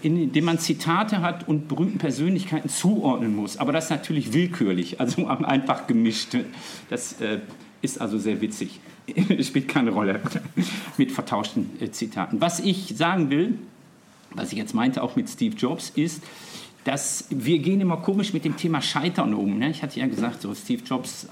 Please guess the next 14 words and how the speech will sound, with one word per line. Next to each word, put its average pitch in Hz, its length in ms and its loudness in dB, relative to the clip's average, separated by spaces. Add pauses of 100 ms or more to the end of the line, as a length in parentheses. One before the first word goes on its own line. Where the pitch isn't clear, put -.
hat - 180 -10
auch - 140 -8
ganz 127 220 -4
viele, 123 360 0 (260)
äh, 120 120 0
Pleiten 185 440 2
produziert. 220 600 0 (460)
Er 151 60 -4
hat 147 100 -6
trotzdem 185 300 0
immer 190 220 4
weitergemacht. 156 600 2 (320)
Und, 139 420 2
ähm, 143 320 4